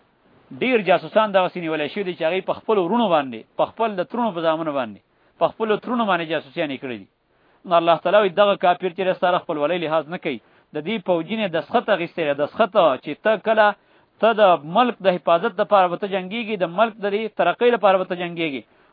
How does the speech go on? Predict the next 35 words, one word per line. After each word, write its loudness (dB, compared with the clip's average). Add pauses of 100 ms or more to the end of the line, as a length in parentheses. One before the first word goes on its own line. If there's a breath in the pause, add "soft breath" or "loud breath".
د -2
طاغوتي 4
نظام، 0
د -4
جمهوري -4
نظام، 0
د -8
فرعوني 2
نظام 0
د 0
حفاظت 2
دپاره 2
به -2
جنګېږي. -6 (360 soft breath)
د -6 (120)
دې -2 (120)
په 2
خلاف 4
باندې 2
که -6
ستا 2
پلار 2
راپاڅي، 0
نو -4
ته -10
به -8
هم -6
ډس 0
کوې. -4
الله 0
تعالی 0
وایي، 0
دا 2
ستا -2
د 0